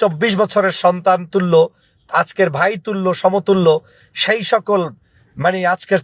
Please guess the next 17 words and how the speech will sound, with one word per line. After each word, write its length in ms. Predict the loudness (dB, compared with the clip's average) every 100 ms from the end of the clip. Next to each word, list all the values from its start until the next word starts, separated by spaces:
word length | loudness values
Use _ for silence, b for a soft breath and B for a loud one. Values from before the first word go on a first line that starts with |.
| -2
ছাত্রদেরকে 580 | -4 0 0 0 0 0
যারা 200 | 0 2
রাজাকারের 500 | 0 0 -2 -4 -4
ট্যাগিং 280 | -6 -8 -8 -8
দিয়ে 180 | -8 -10 B B B 0
তারপরে 400 | 2 2 2 2
হেনস্থা 400 | 2 -2 -2 -2
করতে 280 | -2 -6 -8 -2
চায়, 180 | -2 -2 -10 _ _ -2
তারা 200 | 0 0
আবার 180 | 0 -2
এই 120 | -2 -6
বিশ্ববিদ্যালয়টি 800 | -8 -8 -8 -2 2 2 0 -4
নিয়ে 180 | -8 -6
নতুন 340 | -2 0 0 -2
করে 180 | 2 2
ষড়যন্ত্রে 580 | 2 2 2 0 0 0